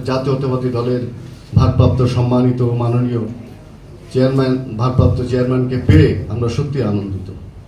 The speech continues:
আমরা কথা না বাড়িয়ে কয়েকটি মুদ্রা কথা বলতে চাই যে গত পনেরো বছর ধরে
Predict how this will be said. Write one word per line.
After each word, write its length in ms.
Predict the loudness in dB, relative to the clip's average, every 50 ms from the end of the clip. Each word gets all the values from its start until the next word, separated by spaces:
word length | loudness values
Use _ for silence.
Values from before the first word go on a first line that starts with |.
| -20 -20 -20 -20 -20 -20 -20 -20 -20 -20 -20 -20 -20 -20 -12 -4
আমরা 260 | 0 2 4 4 6 4 4 2 0 -2 -8 -8 0 0
কথা 240 | 4 6 6 8 8
না 160 | 6 6 4 2 2
বাড়িয়ে 240 | 2 2 4 4 4 2 2 2
কয়েকটি 320 | 4 4 2 4 2 2
মুদ্রা 300 | 2 4 2 2 2 2 0 0
কথা 160 | 0 -2 0
বলতে 280 | 2 2 2 2 0 0 -2
চাই 200 | -2 -2 -2 -4 -4 -6 -10 -12 -14 -18 -18 -20 -20 -20 -14 -6
যে 120 | -2 0 2 4 4
গত 160 | 4 6 6 6 6 6 4 2 -2 -6 -10 -14 -16 -16 -18 -18 -20 -20 -20 -20 -20 -20 -20 -20 -20 -20 -20 -20 -20 -20 -20 -20 -20 -20 -8 0 4
পনেরো 300 | 6 8 8 8 8 6
বছর 340 | 6 6 6 4 4 2 0 0 0 0
ধরে 180 | 2 2 2